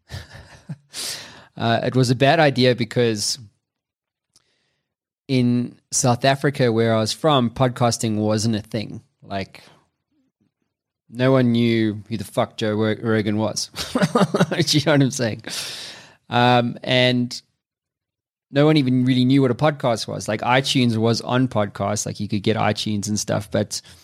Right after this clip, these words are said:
podcasting wasn't a thing like it is now. And so when I started podcasting, it was a really bad idea, uh, because it hadn't been done before. And to be honest with you, I didn't really know what was gonna happen. And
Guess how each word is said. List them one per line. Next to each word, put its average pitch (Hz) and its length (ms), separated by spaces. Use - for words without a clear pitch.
podcasting 127 500
wasn't 113 540
a 107 40
thing 110 440
like 101 260
it 107 60
is 104 180
now. 113 340
And 110 160
so 117 200
when 113 160
I 117 100
started 135 480
podcasting, 110 760
it 104 140
was 104 140
a 101 100
really 131 420
bad 110 280
idea, 104 480
uh, 107 300
because 113 300
it 113 60
hadn't 120 300
been 117 200
done 113 220
before. 104 440
And 120 320
to - 80
be 127 100
honest 135 200
with 120 80
you, 117 180
I 127 160
didn't 143 240
really 123 320
know 117 500
what 107 160
was 110 140
gonna 104 160
happen. 110 440
And 113 520